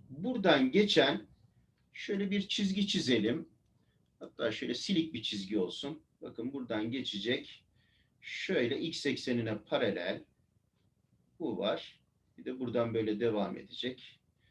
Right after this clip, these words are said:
Şöyle gösterebilirim. Şimdi bunun üzerinde, hatta kırmızı seçmeyelim, başka bir renk alalım. Bakın bir nokta burası.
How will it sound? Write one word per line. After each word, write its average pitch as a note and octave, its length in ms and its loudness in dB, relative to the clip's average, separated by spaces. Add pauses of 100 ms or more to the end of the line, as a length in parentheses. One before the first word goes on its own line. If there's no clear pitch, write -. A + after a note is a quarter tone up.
(220)
Şöyle D#3 360 6
gösterebilirim. B2 800 2 (1400)
Şimdi G#3 380 -2
bunun B3+ 280 4
üzerinde, D#3 840 8 (240)
hatta - 420 -8
kırmızı A#2+ 520 -2
seçmeyelim, A#2+ 720 -2
başka A#2 340 -4
bir G2 80 -4
renk F#2 240 -4
alalım. F#2 380 -6 (720)
Bakın B2+ 340 0
bir F#3+ 120 2
nokta E3 360 2
burası. G#2+ 400 -2